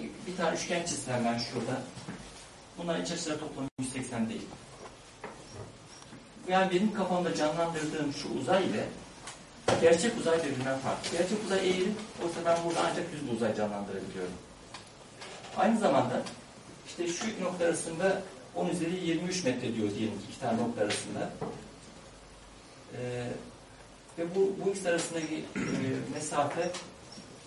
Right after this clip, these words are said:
on milyon ışık yılı diyor. Ama ben ışık hızına yakın bir hızla gidersem o on milyon ışık yılını on saniyede de alabilirim. Yani zaman kavramı, uzay kavramı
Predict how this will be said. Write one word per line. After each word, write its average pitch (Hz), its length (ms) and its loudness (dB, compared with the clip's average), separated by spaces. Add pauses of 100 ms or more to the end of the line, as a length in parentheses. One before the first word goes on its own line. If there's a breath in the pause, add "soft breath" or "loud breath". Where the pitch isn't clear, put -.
on 190 260 8
milyon 151 240 4
ışık - 280 -2
yılı 110 220 0
diyor. 101 180 -2 (1300)
Ama 160 300 2
ben 170 160 4
ışık 220 260 0
hızına 147 200 2
yakın 143 300 0
bir 135 60 2
hızla 131 240 2
gidersem - 560 2
o 139 80 6
on - 280 4
milyon 117 180 2
ışık - 280 -2
yılını 107 260 -2 (460)
on 170 120 4
saniyede 113 380 0
de - 40 2
alabilirim. - 400 0 (1300)
Yani 123 200 0
zaman 156 360 6
kavramı, 123 400 6
uzay 175 280 4
kavramı 147 340 6